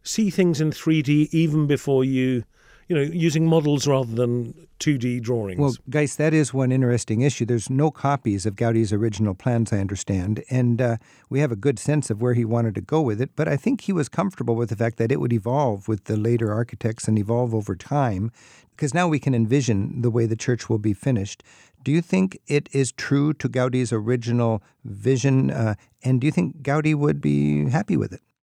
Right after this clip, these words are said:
Speaker 1: I mean, in a general sense, I think it is true to his vision. Of course, second day of the Spanish Civil War, July the twentieth, nineteen thirty-six,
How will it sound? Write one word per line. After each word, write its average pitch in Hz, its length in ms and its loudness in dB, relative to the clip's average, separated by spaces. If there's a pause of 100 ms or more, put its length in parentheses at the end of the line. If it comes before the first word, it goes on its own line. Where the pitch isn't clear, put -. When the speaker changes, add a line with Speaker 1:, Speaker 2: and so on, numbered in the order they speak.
Speaker 1:
I 190 60 0
mean, 208 140 0
in 208 100 4
a 202 100 4
general 240 400 0
sense, 180 300 -2
I 160 60 0
think 147 180 -2
it 143 80 -4
is 135 160 0
true 139 200 -2
to 123 120 0
his 113 160 0
vision. 92 500 -6
Of - 140 -6
course, - 300 0 (220)
second 185 360 0
day 151 140 2
of 127 80 -4
the 120 60 -10
Spanish 123 340 0
Civil 120 260 2
War, 135 400 2 (300)
July 139 560 2
the 117 140 -4
twentieth, 123 760 -2 (420)
nineteen 131 440 0
thirty-six, 110 760 -6